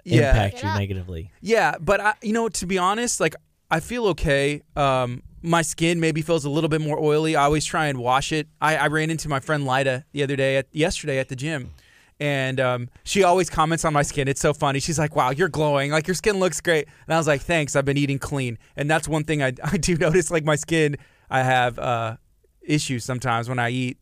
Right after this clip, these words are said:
Speaker 1: what I want to eat naturally, like, just, like, little things pop up.
Speaker 2: A-, and there's n-, no doubt. And I think that what your body's doing in that state is it's pushing toxins that it would normally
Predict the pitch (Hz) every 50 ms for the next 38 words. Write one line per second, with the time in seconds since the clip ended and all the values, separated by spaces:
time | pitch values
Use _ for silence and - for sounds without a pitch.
0 | _ - - 139 127 - 139 135 127 117 117 123 120 135 147 160 185 151 - 147
1 | 131 120 123 127 123 127 135 139 156 - 139 123 123 123 120 120 117 123 - 135
2 | 135 139 - - 139 113 123 123 123 127 - - 127 139 127 - - 120 117 -
3 | - 120 120 123 - - - 120 113 - - 123 120 117 117 120 113 104 110 127
4 | 113 - 120 123 120 123 123 123 127 127 117 120 117 107 92 82 - _ 113 113
5 | 113 110 - - 143 139 - - 113 104 - _ _ _ _ - 120 135 135 -
6 | 139 135 113 117 120 117 117 117 110 101 - - 123 135 160 170 127 104 104 101
7 | 98 85 76 - - - - 110 107 104 - - 98 101 98 98 82 - - -
8 | - 123 - - 110 104 95 - 110 101 101 104 - - 113 104 95 101 98 87
9 | 76 101 95 98 104 104 107 113 113 110 104 98 95 95 -